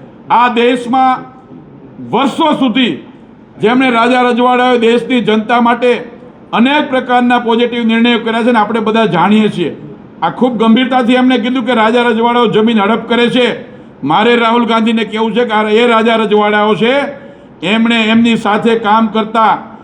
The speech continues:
એ ગામના સામાન્ય ગરીબ પરિવારને, એ ગામની અંદર મંદિરની અંદર પૂજા અર્ચના કરતા એ સામાન્ય વર્ગના લોકોને પણ જમીનો આપી છે. અને અંતમાં મેં કીધું એમ સરદાર સાહેબની વિનંતીથી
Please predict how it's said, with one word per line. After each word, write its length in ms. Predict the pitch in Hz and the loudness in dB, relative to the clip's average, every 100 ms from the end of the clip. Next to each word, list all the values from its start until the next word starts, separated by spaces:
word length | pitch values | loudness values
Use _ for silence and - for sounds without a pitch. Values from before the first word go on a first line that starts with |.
| - | -4
એ 160 | 240 233 | -2 0
ગામના 420 | 220 226 233 226 | 2 2 2 0
સામાન્ય 540 | - 208 233 240 240 220 | 0 0 2 4 2 0
ગરીબ 320 | 220 240 - | 0 0 0
પરિવારને, 680 | 226 233 233 233 233 180 - - - | -2 0 0 2 0 -2 -8 -20 -2
એ 200 | 247 269 | 0 2
ગામની 360 | 233 240 247 247 | 0 2 2 0
અંદર 220 | 240 233 | 0 0
મંદિરની 460 | 208 240 269 254 | 0 2 2 0
અંદર 200 | 247 240 | 0 0
પૂજા 320 | 220 233 220 262 | -2 -2 0 2
અર્ચના 400 | 247 226 254 240 | 2 0 -4 -4
કરતા 500 | 233 214 247 226 160 - - - - | -4 -4 -2 -2 -4 -14 -20 -20 -2
એ 80 | 214 | -2
સામાન્ય 540 | 220 226 269 294 294 262 | 0 0 2 2 2 0
વર્ગના 300 | 262 247 247 | 0 -2 0
લોકોને 380 | 247 240 240 | 0 0 -4
પણ 180 | 240 247 | -4 -4
જમીનો 420 | 180 202 233 240 | -2 0 2 2
આપી 420 | 240 202 208 226 208 | 2 2 0 -2 0
છે. 260 | 226 175 123 - - - - - - | 0 -2 -6 -16 -20 -20 -20 -20 -8
અને 200 | - 196 | -4 -2
અંતમાં 680 | 190 208 208 233 240 202 - | 0 -2 0 2 2 0 -2
મેં 140 | 190 196 | -6 -4
કીધું 220 | 208 233 | -2 0
એમ 100 | 226 | -2
સરદાર 420 | 214 214 240 233 | -4 0 0 0
સાહેબની 400 | 220 220 220 226 | 0 -2 0 -2
વિનંતીથી 840 | 202 214 226 240 202 254 226 151 | 0 0 0 -4 -2 0 0 -4